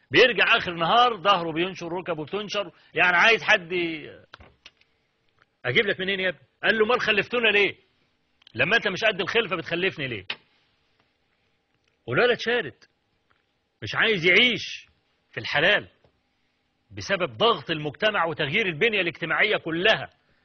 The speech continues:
خلاص أصبح فيه بقى مج-، ناس مستهلكين. أنا يعني كان قرأت بس من يومين ثلاثة إن عدد المشتركين في ال-، في المحمول سبعتاشر مليون إنسان.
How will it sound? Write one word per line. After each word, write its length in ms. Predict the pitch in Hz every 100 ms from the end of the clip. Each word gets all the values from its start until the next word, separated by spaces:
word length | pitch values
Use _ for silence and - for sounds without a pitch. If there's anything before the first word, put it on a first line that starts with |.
| _ -
خلاص 340 | 147 160 -
أصبح 300 | 135 113 113
فيه 260 | 165 156 123
بقى 180 | 110
مج-، 220 | 104 110 113 _ _
ناس 280 | 135 202 -
مستهلكين. 680 | 135 156 131 131 185 151 90 _ _ -
أنا 140 | 196
يعني 260 | 220 214 202
كان 280 | 180 175 170 165 156 - _ -
قرأت 300 | 180 202 196
بس 200 | - 165
من 140 | 156
يومين 180 | 165 190
ثلاثة 380 | 165 180 170 156 _ _ -
إن 100 | 135
عدد 200 | 170 247 226
المشتركين 480 | 180 - 151 220 208
في 140 | -
ال-، 140 | 143 120
في 80 |
المحمول 360 | 127 127 185 220
سبعتاشر 600 | 220 190 170 269 254 202
مليون 640 | 175 185 196 233 277 262
إنسان. 560 | 170 175 - 226 247